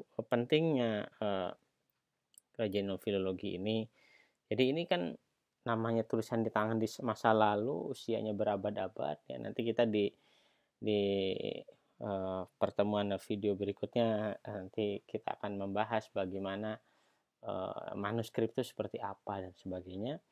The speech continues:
Nah, ini ma-, eh, secara pe-, eh, secara singkat saya ingin menyampaikan bahwa manuskrip itu tulisan tangan yang ditulis berabad-abad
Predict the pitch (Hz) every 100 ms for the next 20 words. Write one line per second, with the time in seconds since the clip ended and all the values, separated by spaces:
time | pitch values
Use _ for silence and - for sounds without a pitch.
0 | _ - _ _ 98 95 65 85 - -
1 | 120 - 120 113 - - 120 110 - 107
2 | 107 107 - 107 143 156 127 107 110 104
3 | 98 113 139 123 117 123 127 - 135 180
4 | 151 143 131 - 92 101 143 151 117 113
5 | 120 151 - 110 104 107 104 107